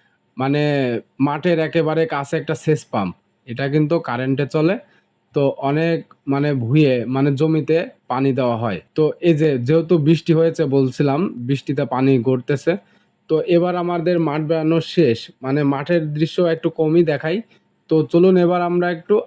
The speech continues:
আর এক জায়গাতে ঘুরে আসি, যেহেতু আমাদের গ্রামটা ছোট, ছোট হলেও কিন্তু অনেক কিছু দেখার আছে। তো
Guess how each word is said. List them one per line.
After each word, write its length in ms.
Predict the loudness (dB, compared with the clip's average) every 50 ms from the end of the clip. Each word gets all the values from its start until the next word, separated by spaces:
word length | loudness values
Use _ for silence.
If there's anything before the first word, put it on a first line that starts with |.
| -2 -4
আর 60 | -4 -4
এক 60 | -2 -2 -2
জায়গাতে 320 | -2 0 0 -2 -2 -4 -4 -4
ঘুরে 180 | -2 -2 0 0 0
আসি, 160 | -2 -4 -6 -6 -4 -2
যেহেতু 240 | -2 -2 0 -2 -2 -2
আমাদের 300 | -2 -2 -2 0 0 0 0 -2 -4
গ্রামটা 340 | -4 -2 -2 -2 -2 -2 -4 -4 -6
ছোট, 180 | -6 -6 -2 -2 -2 -2 -2 -4 -6
ছোট 140 | -6 -4 -2 -2 0
হলেও 200 | 0 0 0 -2 -2
কিন্তু 200 | -4 -4 -4 -4 -4 -4 -2
অনেক 160 | -2 -2 -2 -4 -6
কিছু 160 | -8 -6 -4 -4 -2
দেখার 240 | -4 -4 -4 -4 -4 -4
আছে। 180 | -6 -4 -4 -6 -6 -6 _ _ _ _ _ _ _ _ _ _
তো 40 | -8